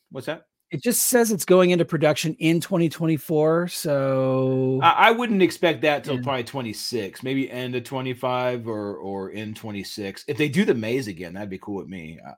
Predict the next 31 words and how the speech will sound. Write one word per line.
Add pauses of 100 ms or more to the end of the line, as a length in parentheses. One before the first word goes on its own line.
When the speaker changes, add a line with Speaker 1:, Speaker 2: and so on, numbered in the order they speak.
Speaker 1:
I, (420)
I
like
a
Maze
Star
Wars
race.
Oh,
I
like
Christmas
too.
What's
the
matter?
Speaker 2:
I
like
the
Speaker 1:
I'll
Speaker 2:
Christmas
movies,
yeah. (300)
Speaker 1:
I'll
take,
I'll
take
it
on
Groundhog
Day.